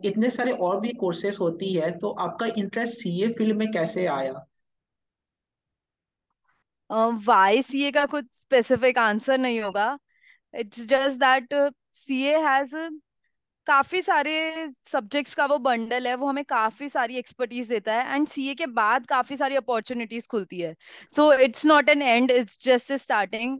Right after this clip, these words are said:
Speaker 2: उसके बाद हम कोई भी और कोर्स भी कर सकते हैं, be it एमबीए, if we want to go into civil services, so यूपीएससी, it prepares us for life। And, uh, also in terms of job opportunities में भी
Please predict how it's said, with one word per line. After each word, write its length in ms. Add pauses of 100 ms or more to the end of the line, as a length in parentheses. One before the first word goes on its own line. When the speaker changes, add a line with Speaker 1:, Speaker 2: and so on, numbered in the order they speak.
Speaker 2:
उसके 240
बाद 200
हम 100
कोई 240
भी 160
और 260
कोर्स 340
भी 100
कर 160
सकते 320
हैं, 80
be 280
it 60
एमबीए, 680 (380)
if 100
we 140
want 240
to 40
go 180
into 240
civil 340
services, 680
so 120
यूपीएससी, 840 (320)
it 140
prepares 600 (100)
us 120
for 180
life। 380
And, 360
uh, 140 (320)
also 260
in 180
terms 320
of 100
job 320
opportunities 720
में 140
भी 280